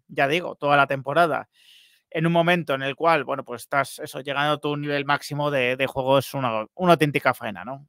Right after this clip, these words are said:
La verdad que es una auténtica faena y, y lo que se suele decir en estos casos, pero que es verdad, eh, ojalá que se recupere lo mejor posible y que volvamos a ver su, su mejor versión, ¿no? Porque,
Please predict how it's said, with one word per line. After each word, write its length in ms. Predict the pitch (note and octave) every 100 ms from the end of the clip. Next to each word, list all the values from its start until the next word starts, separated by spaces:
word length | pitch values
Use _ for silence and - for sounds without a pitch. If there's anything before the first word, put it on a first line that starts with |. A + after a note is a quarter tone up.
| _
La 100 | C3
verdad 200 | C3 C3
que 60 |
es 100 | C#3
una 100 | C#3+
auténtica 360 | C#3 C#3 C#3+ C3+
faena 340 | C#3 D3 E3
y, 220 | D#3+ B2 - _ _ _ _ _
y 80 | E3
lo 100 | E3
que 100 | D3+
se 60 | C3+
suele 200 | E3+ E3+
decir 180 | D#3+
en 60 | D#3+
estos 200 | D3 D3
casos, 340 | F#3 F3+ A3 -
pero 440 | C#3+ C3+ C3 B2 -
que 60 |
es 80 | C3
verdad, 480 | C3 C#3 F3 G#3+ C#3+
eh, 60 | B2+
ojalá 300 | A#2+ B2+ C3+
que 100 | C#3
se 120 | C3+
recupere 720 | C3 B2+ C#3 C#3 C3+ C3+ C3
lo 100 | C3+
mejor 260 | C#3 C#3+
posible 400 | - C3+ D#3 D3+
y 40 | E3
que 100 | D3
volvamos 400 | B2+ C3+ C3+ B2+
a 60 |
ver 220 | C3+ C3+ C3+
su, 280 | D3 C3+ -
su 160 | - C#3+
mejor 260 | - D3
versión, 400 | B2+ - F3 C#3+
¿no? 140 | C3 D3+
Porque, 380 | B2 A2 F#2+